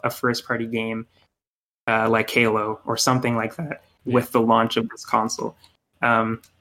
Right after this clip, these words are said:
Speaker 1: and it does suck that that's, that's kind of all, the <laughs> other thing that they're missing.
Speaker 2: Yeah.
Speaker 1: Obviously.
Speaker 2: And,
Speaker 1: Yeah.
Speaker 2: and obviously, uh, Phil has definitely addressed the games and studios issue over the last couple of years. It's just,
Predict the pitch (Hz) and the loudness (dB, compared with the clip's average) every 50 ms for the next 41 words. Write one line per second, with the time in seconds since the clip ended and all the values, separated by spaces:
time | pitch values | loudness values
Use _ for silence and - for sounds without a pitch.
0 | _ _ - 123 120 120 131 120 117 - - 117 110 - 117 110 - - - - | _ _ 0 0 2 4 4 4 4 4 2 0 0 0 0 -2 -2 -4 -14 -10
1 | - - 110 113 - - - - - - _ _ _ - 143 143 - - 196 226 | -4 -4 -4 -2 -2 -2 -2 -4 -6 -10 _ _ _ -4 -2 -2 2 4 4 6
2 | 233 170 135 120 151 - - 143 147 - 127 - 143 127 - 147 143 135 123 - | 6 6 6 4 2 2 2 2 2 2 2 0 0 2 2 2 2 2 2 2
3 | 120 113 117 151 175 - - 117 113 113 - _ _ _ _ - 98 85 - _ | 2 2 4 2 2 2 0 -4 -6 -8 -10 _ _ _ _ -18 -16 -16 -18 _
4 | _ _ _ _ _ _ _ _ _ _ _ _ - 143 135 123 117 113 - - | _ _ _ _ _ _ _ _ _ _ _ _ 0 2 2 2 2 -2 -6 -6
5 | - 113 - _ _ _ _ _ _ - 185 156 156 - - _ _ _ _ - | -8 -10 -12 _ _ _ _ _ _ -10 -8 -8 -8 -8 -12 _ _ _ _ -10
6 | 143 151 165 170 170 170 165 160 151 127 - 143 135 127 120 113 107 107 98 95 | -6 -4 -2 0 0 0 0 0 -2 -4 -2 -4 -2 -2 -2 -2 -2 -2 -4 -4
7 | - - - 151 165 160 147 135 107 104 95 - - 113 110 107 95 - - - | -8 -6 -4 -2 -2 0 0 -2 -4 -6 -8 -6 -4 -4 -4 -4 -6 -8 -10 -14
8 | - - _ _ - 101 98 107 123 127 120 - 127 120 110 101 95 90 87 107 | -16 -18 _ _ -20 -12 -4 -2 -2 -2 -2 -4 -6 -8 -6 -6 -6 -6 -6 -4
9 | 110 110 101 - - - 104 98 92 92 104 104 104 101 98 95 95 92 90 - | -2 -2 -2 -4 -6 -8 -10 -10 -10 -8 -8 -8 -6 -6 -8 -8 -10 -10 -12 -12
10 | - - 98 92 87 - - - 117 110 104 101 98 95 90 85 90 92 90 - | -14 -12 -12 -12 -12 -12 -10 -8 -6 -6 -4 -4 -4 -6 -6 -6 -6 -8 -8 -8
11 | - - 95 90 92 95 92 90 92 90 90 87 92 92 90 87 87 - - - | -10 -10 -8 -8 -6 -8 -8 -8 -10 -10 -8 -6 -6 -4 -4 -6 -6 -8 -12 -14
12 | - - 110 92 - 98 95 90 95 101 101 95 90 85 - 92 92 - - 110 | -10 -8 -8 -8 -8 -8 -10 -8 -8 -6 -6 -6 -8 -8 -10 -12 -12 -10 -8 -8
13 | 101 - - - - | -8 -8 -10 -12 -16